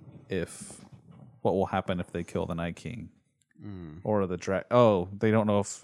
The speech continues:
Speaker 1: he's actually weak to dragon's fire. That's what it was.
Speaker 2: Mm. No one's tried.
Speaker 1: So I'm assuming it's only past events.
Speaker 2: Okay.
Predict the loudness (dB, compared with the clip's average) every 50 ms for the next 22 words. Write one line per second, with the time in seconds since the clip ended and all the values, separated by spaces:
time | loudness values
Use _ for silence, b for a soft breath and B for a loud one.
0 | -12 -6 -2 0 0 0 0 0 -6 -4 -4 -4 -6 -8 -12 -8 -4 -2 -2 -2
1 | -2 -6 -10 -8 -8 -8 -6 -6 -8 -8 -8 -10 -10 -8 -8 -8 -8 -10 -10 -12
2 | -12 -12 -10 -10 -10 -10 -12 -12 -12 -12 -12 -12 -12 -12 -10 -4 -2 0 0 0
3 | -2 -4 -6 -6 -4 -2 -2 -2 -2 -4 -6 -10 -12 -14 _ _ -6 -2 0 2
4 | 2 2 0 0 -2 -2 -2 0 4 4 6 6 6 4 4 4 6 6 6 6
5 | 4 2 2 2 4 4 4 4 0 -2 -4 -4 -4 -6 -8 -8 -10 -10 -10 -10
6 | -10 -12 -14 -18 _ _ -16 -14 -14 -16 -16 -20 -20 -18 -18